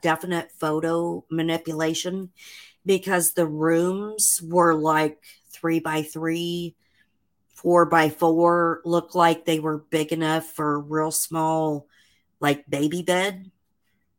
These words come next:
like, maybe a bassinet size, a small bassinet. They were all that way. And it was, there was, like, you had to go door to door to door to door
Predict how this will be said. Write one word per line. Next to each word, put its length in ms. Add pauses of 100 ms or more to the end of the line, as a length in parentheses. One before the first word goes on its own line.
(140)
like, 340
maybe 320
a 80
bassinet 800
size, 720
a 140
small 400
bassinet. 680 (480)
They 140
were 260
all 300
that 280
way. 280
And 100
it 120
was, 240 (300)
there 120
was, 180
like, 320 (100)
you 160
had 240
to 80
go 220
door 500
to 160
door 440
to 160
door 400
to 160
door 540